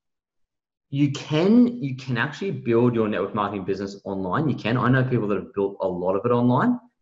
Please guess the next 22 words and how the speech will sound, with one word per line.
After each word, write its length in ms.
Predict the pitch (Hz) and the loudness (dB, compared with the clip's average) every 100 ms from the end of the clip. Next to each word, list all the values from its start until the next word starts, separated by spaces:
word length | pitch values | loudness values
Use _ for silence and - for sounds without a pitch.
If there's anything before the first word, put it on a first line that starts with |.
| - | -4
A 60 | 131 | 0
large 200 | 156 175 | 2 2
part 180 | 175 | -2
of 80 | 107 | 0
ours 240 | 104 120 123 | 0 -2 -4
has 80 | |
been 140 | 123 127 | -4 -4
online, 420 | 120 127 160 139 | -2 -2 -2 -2
but 260 | 123 117 - - _ _ _ _ _ _ | 0 0 -2 -14 _ _ _ _ _ _
you 140 | 139 | -10
can't 320 | 127 135 156 190 | -6 0 0 0
develop 380 | 170 156 131 110 | 2 4 4 2
leaders 440 | 107 110 123 101 | 0 2 2 2
and, 120 | 107 - | -4 -4
and, 260 | 101 98 - | -6 -8 -6
and 180 | 101 98 | -8 -6
business 260 | 104 107 - | -6 -6 -10
partnerships 1000 | - 107 127 143 131 - 92 - - - | -2 0 0 -2 -8 -6 -8 -10 -20 -14
and, 160 | 117 110 | -8 -8
and 220 | 110 104 101 | -6 -8 -8
grow 380 | 104 104 110 | -4 0 2
the 140 | 113 | 2